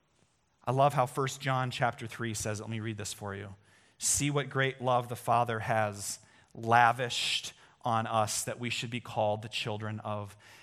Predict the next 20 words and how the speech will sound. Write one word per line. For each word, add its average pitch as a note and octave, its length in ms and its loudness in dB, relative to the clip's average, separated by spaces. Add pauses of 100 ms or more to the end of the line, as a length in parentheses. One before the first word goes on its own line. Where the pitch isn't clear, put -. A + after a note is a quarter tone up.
(120)
God." F#2 360 0 (380)
Last C#3+ 320 6
time D#3+ 220 2
I C3 80 2
checked, C3+ 400 0
the C3 80 -4
word A#2+ 360 0 (100)
lavish, A2+ 600 2
one C3+ 100 -4
of B2 60 -2
my A2+ 80 2
favorite A#2+ 360 -2
words, A#2 320 -2
means A#2 420 -2 (340)
to C#3+ 240 -2
expend D#3 880 2 (240)
or B2 180 0
give C#3 440 2
in A#2 160 -2
great B2+ 340 0